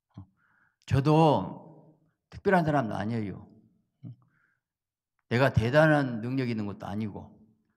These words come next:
저도 실수하고 넘어지고 손이 내려와가지고 힘들고. 저는 솔직히 그래요. "하나님, 하나님 죄송해요. 난 맨날 실수만 하고 저 부족하고 어리석고 미루는 것이라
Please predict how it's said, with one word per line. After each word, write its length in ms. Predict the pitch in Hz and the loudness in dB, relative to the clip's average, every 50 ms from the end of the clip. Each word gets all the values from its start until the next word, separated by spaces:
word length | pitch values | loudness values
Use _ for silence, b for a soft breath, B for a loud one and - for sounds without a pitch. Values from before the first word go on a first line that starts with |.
| _ _ _ _ _ _ | _ _ _ _ _ _
저도 380 | - 143 139 139 156 147 135 127 | -4 -2 2 2 4 2 2 0
실수하고 560 | - - 170 156 - - 156 143 127 123 113 | -2 -4 -6 -8 -4 -4 -4 -4 -2 -2 -2
넘어지고 460 | 107 107 113 120 120 117 107 104 104 | -2 -2 -2 -2 -4 -4 -6 -6 -8
손이 240 | 107 - 156 143 123 | -6 -6 -6 -4 -2
내려와가지고 720 | 113 113 117 123 123 120 113 110 95 101 90 101 104 - - _ _ _ _ _ _ _ _ | -2 0 2 2 2 2 0 -2 -6 -8 -10 -12 -14 -16 -20 _ _ _ _ _ _ _ _
힘들고. 760 | _ - 170 170 143 147 127 120 - - 127 131 - _ b b b b b b b b b b _ | _ -12 -10 -8 -8 -8 -10 -10 -12 -14 -14 -16 -18 _ b b b b b b b b b b _
저는 160 | - 139 139 | -6 -6 -4
솔직히 340 | 131 - 170 175 180 185 147 | -2 -4 -4 -2 0 -2 0
그래요. 200 | 113 113 107 110 | 0 -2 -4 -4
"하나님, 400 | 110 120 120 113 104 101 98 - - - - _ _ _ _ _ _ _ _ - - - _ _ _ _ _ _ _ _ _ _ | -4 -6 -6 -6 -6 -8 -10 -14 -16 -20 -20 _ _ _ _ _ _ _ _ -20 -20 -20 _ _ _ _ _ _ _ _ _ _
하나님 240 | _ - 143 123 110 | _ -12 -10 -10 -8
죄송해요. 540 | 98 - 113 107 - 117 113 110 104 98 98 | -8 -8 -10 -8 -6 -6 -6 -4 -4 -6 -6
난 280 | 98 101 95 98 95 | -6 -6 -6 -8 -6
맨날 280 | 107 120 135 156 151 135 | -4 -2 2 2 2 2
실수만 480 | - 160 156 - 165 151 147 135 123 113 | 0 -4 -6 -6 -4 -2 -2 -2 -2 -2
하고 240 | 110 101 98 92 | -4 -4 -6 -8
저 180 | - - 104 95 | -8 -8 -8 -8
부족하고 420 | - - 107 117 113 110 104 92 | -8 -8 -4 -2 -2 -2 -2 -2
어리석고 420 | 90 98 101 101 98 110 101 - 92 | -4 -4 -4 -4 -6 -8 -8 -8 -8
미루는 440 | 90 104 107 107 110 110 98 95 92 | -8 -6 -6 -4 -4 -6 -8 -8 -10
것이라 680 | 95 92 95 - 76 90 101 101 101 98 92 90 b | -10 -12 -12 -14 -12 -12 -10 -8 -8 -8 -10 -12 b